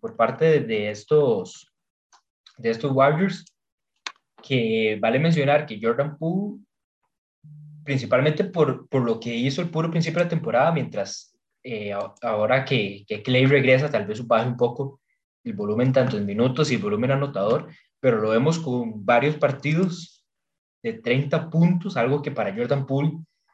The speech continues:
eh, pocas veces lo, lo veíamos las anteriores, las pa-, las temporadas pasadas, lo vemos con, con un rol mu-, mayor en la parte ofensiva,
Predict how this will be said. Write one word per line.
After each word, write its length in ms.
eh, 720
pocas 320
veces 260
lo, 260
lo 180
veíamos 280
las 140
anteriores, 400
las 320
pa-, 240
las 320
temporadas 400
pasadas, 400
lo 80
vemos 260
con, 300
con 200
un 140
rol 180
mu-, 280
mayor 600
en 60
la 140
parte 240
ofensiva, 520